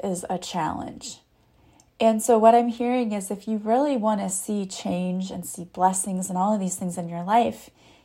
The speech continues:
you have to be open to receiving them. And there are a lot of ways that we can open up ourselves to receive the blessings from the universe. And that's what I want to talk to you about today. Like, are you truly open to receiving?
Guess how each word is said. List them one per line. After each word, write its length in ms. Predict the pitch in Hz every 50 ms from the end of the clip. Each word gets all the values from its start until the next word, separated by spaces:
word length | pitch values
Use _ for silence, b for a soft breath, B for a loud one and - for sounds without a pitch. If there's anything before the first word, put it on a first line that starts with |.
| b b
you 80 | 240 233
have 160 | 269 330 330
to 80 | -
be 160 | - 220 - -
open 360 | - 220 220 220 226 208 208
to 120 | - - 190
receiving 560 | 175 175 - - - 208 202 190 - - -
them. 240 | - - 208 233 - _ b b b b b b b b b b b
And 140 | - 220 214
there 120 | 226 226 220
are 80 | 214
a 60 | 214
lot 160 | 220 226 233 247
of 160 | 254 240 226
ways 300 | 214 208 208 214 208 -
that 160 | 214 208 208
we 100 | 202 196
can 260 | 190 - 208 185 196 190
open 320 | 208 196 190 196 220 196
up 180 | 202 190 190 -
ourselves 880 | 180 180 175 - - - 190 180 175 170 165 170 - - - - - - -
to 240 | - - 226 208 196
receive 520 | 196 190 190 - - - 190 190 185 185
the 120 | - 185
blessings 560 | 185 180 175 175 175 - - 180 170 175 - -
from 260 | - 170 165 175 175
the 60 | 190
universe. 720 | 190 208 226 240 240 202 190 - - 214 220 - - - - B B B B B B B B B
And 100 | 226 220
that's 240 | 226 220 226 - -
what 80 | 226
I 80 | 208 208
want 180 | 196 202 190 180
to 60 | 185
talk 260 | - 196 175 175 -
to 120 | - - 190
you 320 | 175 170 170 165 165 170
about 400 | - 185 175 160 156 156 - -
today. 460 | - - 190 - 254 262 208 170 160
Like, 240 | 180 - - - - B B B B B B B B B _ _ -
are 160 | 214 220 240
you 240 | 269 269 277 277 269
truly 800 | 269 - - - 220 208 196 190 196 190 185 185 185 190 214 - _ _ _ _ _ _ -
open 680 | 196 190 185 185 190 190 170 165 165 165 165 180 185 - -
to 260 | - - 202 175 165
receiving? 800 | 170 165 170 170 - - - 185 165 165 - - - 202 220